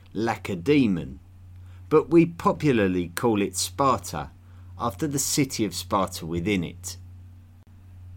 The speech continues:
For the purpose of keeping things easy, we will refer to the polis as Sparta, for the same reason that we have been calling the Iranians the Persians and the Egyptian city of Nechin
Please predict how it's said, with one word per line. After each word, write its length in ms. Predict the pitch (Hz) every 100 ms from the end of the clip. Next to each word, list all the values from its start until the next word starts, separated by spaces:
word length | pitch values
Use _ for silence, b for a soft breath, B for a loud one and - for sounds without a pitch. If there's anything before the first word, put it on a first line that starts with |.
| - - - - -
For 120 | 165
the 100 | 170
purpose 480 | 170 220 208 175 160
of 160 | 131
keeping 440 | - 151 131 123 110
things 380 | 123 113 98 120
easy, 380 | 131 120 131
we 240 | 117 117 143
will 180 | 151 160
refer 640 | 156 - 208 180 95 82 - b b b
to 140 | - 139
the 120 | 139
polis 760 | - - 190 117 82 - - - - -
as 180 | - 95
Sparta, 760 | - - 143 123 107 - 69 - - B B B
for 100 | 139
the 120 | 147
same 340 | - 147 139
reason 340 | 131 120 110 117
that 140 | 92
we 180 | 110 101
have 160 | 104
been 180 | 101 104
calling 360 | 98 110 101 98
the 140 | 95
Iranians 580 | 90 120 131 123 107 90
the 60 | 95
Persians 720 | 87 143 139 143 151 143 - b b b b
and 140 | 101
the 80 | 110
Egyptian 500 | 104 135 135 - 113
city 540 | 95 - 135 131 117 98
of 100 | 85
Nechin 540 | 131 127 - 123